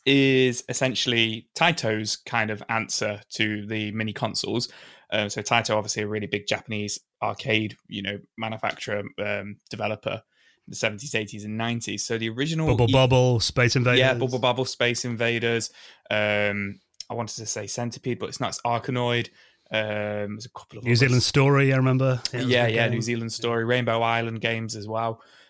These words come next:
Speaker 1: Um, so, you know, they were, they were really big in Japan. Um,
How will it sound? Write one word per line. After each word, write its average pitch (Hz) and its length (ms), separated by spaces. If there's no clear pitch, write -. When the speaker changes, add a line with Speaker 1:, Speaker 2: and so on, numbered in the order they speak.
Speaker 1:
Um, 107 360
so, 127 140
you 131 100
know, 147 120
they 135 100
were, 135 160
they 214 80
were 165 160
really 147 240
big 131 180
in 120 100
Japan. 123 600
Um, 110 520